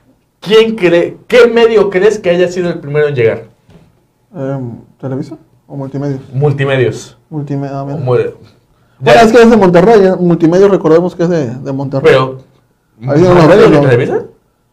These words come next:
Speaker 2: Es que Multimedios es la televisora número uno de Monterrey, o sea, sí es muy fuerte.
Speaker 1: Sí, sí, sí, sí.
Speaker 2: Sí.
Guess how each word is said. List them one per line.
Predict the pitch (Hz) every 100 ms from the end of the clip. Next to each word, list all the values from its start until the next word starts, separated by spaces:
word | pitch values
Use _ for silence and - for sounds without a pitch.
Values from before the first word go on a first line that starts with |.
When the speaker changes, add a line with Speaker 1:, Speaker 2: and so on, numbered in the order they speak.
| _ _
Speaker 2:
Es | 151
que | 147
Multimedios | 165 151 151 165
es | 175
la | 165
televisora | 147 143 165
número | 165 170
uno | 175
de |
Monterrey, | 147 156
o | 180
sea, | 165
sí | 175
es |
muy | 180
fuerte. | 175 175
Speaker 1:
Sí, | 170 196
sí, | 214
sí, |
sí. | 226
Speaker 2:
Sí. | -